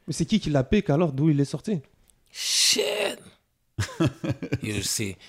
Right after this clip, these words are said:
Speaker 2: je, je peux pas dire qui, qui l'a pick, mais c'est un manager des managers.
Speaker 1: Ok.
Speaker 2: <laughs> On va dire ça
Speaker 1: Donc,
Speaker 2: comme ça.
Speaker 1: des fois, tu sais jamais c'est quoi le hit. T'es tellement studio que t'as, tu hits tellement des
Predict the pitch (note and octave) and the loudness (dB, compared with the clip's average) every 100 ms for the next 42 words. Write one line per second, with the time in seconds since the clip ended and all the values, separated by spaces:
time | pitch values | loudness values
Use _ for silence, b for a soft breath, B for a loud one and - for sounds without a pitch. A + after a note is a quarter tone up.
0 | b b - - G#2 - A2 B2+ A2 C3+ | b b -16 -10 -8 -8 0 0 2 -2
1 | - B2+ - G#2+ G2 - C#3+ D3+ A#2+ G#2+ | -4 -6 -4 -4 -4 -2 0 0 -2 -2
2 | G#2 G2+ F#2+ F#2 _ _ _ _ - - | 0 -2 -4 -8 _ _ _ _ -12 -6
3 | - - - - - - - G#2+ G2+ G#2 | -4 -4 -4 -6 -6 -6 -4 -2 -2 -2
4 | G#2 G#2 F#2+ G#2+ G#2 G2+ G2 F#2 F2+ F2 | 0 -2 -4 -6 -4 -4 -6 -8 -10 -12
5 | F#2+ F2+ - _ D3 D#3 C3 D#3+ E3+ F3 | -12 -12 -14 _ 4 6 8 10 12 12
6 | E3+ D3 C#3+ B2+ D3 A#2+ D3 F#3 F3+ A2+ | 12 12 10 8 4 6 8 10 8 6
7 | B2 G#2+ B B D3+ D#3 - F#3+ - C#3+ | 2 2 B B 4 6 8 8 6 6
8 | D#3 F3+ F3 C#3+ - E3 C3+ B2+ D3+ D#3+ | 8 8 6 4 8 10 10 8 8 8
9 | - D#3+ - D3 C#3 D#3 E3 E3 - D#3+ | 2 -12 4 6 10 10 10 8 4 -2
10 | C3 D#3 F3+ E3+ D3 D3+ C#3+ - C#3+ C#3+ | 6 10 10 10 6 8 6 6 6 8
11 | D#3+ D#3+ E3 D3 C#3 | 6 6 6 8 6